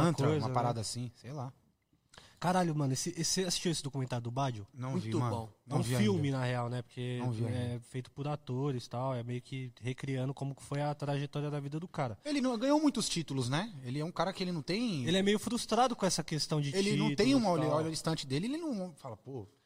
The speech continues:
Speaker 2: Mas ele foi melhor do mundo e tal, e,
Speaker 1: Sim.
Speaker 2: e, tipo, tinha uma expectativa muito grande nele. E no filme conta que o pai, ele fez um, uma promessa, acho que ele, ele tinha feito uma promessa pro pai dele, mas essa promessa nunca existiu e o pai dele foi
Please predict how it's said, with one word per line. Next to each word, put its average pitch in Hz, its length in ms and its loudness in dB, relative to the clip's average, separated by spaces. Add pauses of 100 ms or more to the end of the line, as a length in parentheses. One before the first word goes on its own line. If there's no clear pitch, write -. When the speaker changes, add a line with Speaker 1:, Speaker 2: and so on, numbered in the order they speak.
(100)
Speaker 2:
Mas 143 120 2
ele 170 120 6
foi 170 120 4
melhor 151 220 6
do 190 100 2
mundo 180 500 6
e - 40 2
tal, 160 220 4
e, 151 60 6
Speaker 1:
Sim. 127 300 2
Speaker 2:
e, 151 60 -4
tipo, 135 260 -4
tinha 135 200 -2
uma 143 120 2
expectativa 151 600 -2
muito 147 260 0
grande 147 320 2
nele. 139 320 0 (400)
E 143 80 -4
no 165 140 2
filme 170 300 0
conta 170 320 0
que - 120 -4
o 160 220 2
pai, 151 280 0
ele 151 180 -2
fez 151 180 -2
um, 143 460 -2
uma 147 120 -2
promessa, 143 460 -4 (720)
acho - 140 -10
que 160 80 -4
ele, 165 160 0
ele 185 200 0
tinha 151 180 -2
feito 151 180 -4
uma 151 100 0
promessa 135 460 -2
pro 127 140 -18
pai 120 200 -6
dele, 135 320 -2 (640)
mas 139 280 0
essa 151 160 0
promessa 151 360 0
nunca 156 220 2
existiu 175 580 2
e 196 60 0
o 185 60 0
pai 190 180 0
dele 175 220 -2
foi 185 400 -4